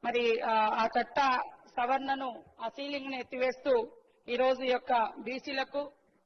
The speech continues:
మా ప్రభుత్వం ఏదైతే కట్టుబడి ఉందో ఫార్టీ టూ పర్సెంట్ రిజర్వేషన్ స్థానిక సంస్థలలో ఉద్యోగ ఉపాధి అవకాశాలలో కల్పించాలని దాన్ని ఈరోజు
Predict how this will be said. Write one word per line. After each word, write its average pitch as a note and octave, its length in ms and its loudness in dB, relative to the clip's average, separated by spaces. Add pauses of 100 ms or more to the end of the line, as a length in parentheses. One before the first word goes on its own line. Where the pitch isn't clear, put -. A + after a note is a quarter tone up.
(260)
మా A#3+ 80 0
ప్రభుత్వం B3+ 680 0
ఏదైతే C4 500 0
కట్టుబడి B3 500 -2
ఉందో B3+ 160 -2
ఫార్టీ B3 320 -4
టూ C4 120 -2
పర్సెంట్ B3+ 480 -4 (500)
రిజర్వేషన్ C4 600 0
స్థానిక C4 420 -4
సంస్థలలో B3+ 760 -2 (500)
ఉద్యోగ C4 440 2
ఉపాధి C4 340 0
అవకాశాలలో B3+ 800 -2 (1000)
కల్పించాలని B3+ 720 -2 (540)
దాన్ని B3+ 220 -2
ఈరోజు B3+ 580 2